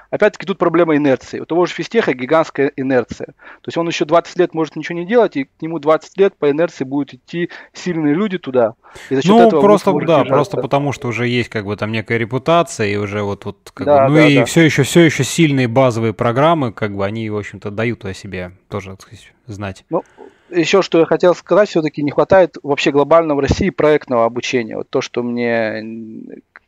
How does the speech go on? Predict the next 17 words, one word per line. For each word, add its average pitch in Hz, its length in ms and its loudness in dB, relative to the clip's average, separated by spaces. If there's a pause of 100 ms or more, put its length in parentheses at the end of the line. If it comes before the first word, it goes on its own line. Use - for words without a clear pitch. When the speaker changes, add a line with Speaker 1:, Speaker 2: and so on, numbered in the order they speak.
Speaker 1:
конкретно 135 400 0
видится, 135 360 -4
мне 127 100 -2
не 131 100 -2
нравится, 185 560 2 (460)
это 131 400 2 (180)
что 139 720 2
люди 156 380 -2
делают, 156 420 2
то 143 80 -4
есть 170 120 -6
люди 190 180 2
либо 156 440 2
получают 156 560 2
какие-то 139 760 0
ненужные 165 540 0
знания, 220 500 2